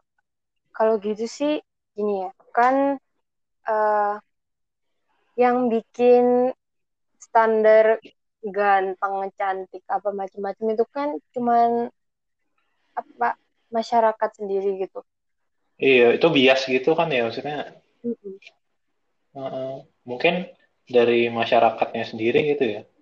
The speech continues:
Speaker 2: Gua nggak tahu society tiap orang beda-beda kan maksudnya. Gua nggak tahu, mungkin tiap circle punya,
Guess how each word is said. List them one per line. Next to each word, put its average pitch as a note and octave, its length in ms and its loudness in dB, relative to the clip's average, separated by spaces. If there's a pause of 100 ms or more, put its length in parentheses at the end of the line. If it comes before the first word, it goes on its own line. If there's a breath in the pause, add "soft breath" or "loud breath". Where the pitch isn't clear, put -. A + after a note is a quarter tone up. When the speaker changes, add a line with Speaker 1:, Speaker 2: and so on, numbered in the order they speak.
(560)
Speaker 2:
Gua C#3+ 260 2
nggak - 100 0
tahu B2 260 6
society A#2+ 720 0
tiap A#2 280 -4
orang A#2 320 -6
beda-beda A2 560 -2
kan D3+ 120 -10
maksudnya. D#3 400 -14 (560 loud breath)
Gua C3+ 220 2
nggak - 100 -8
tahu, C3+ 140 6
mungkin D3+ 300 0
tiap B2 200 2
circle D3+ 400 0
punya, A#2 600 -4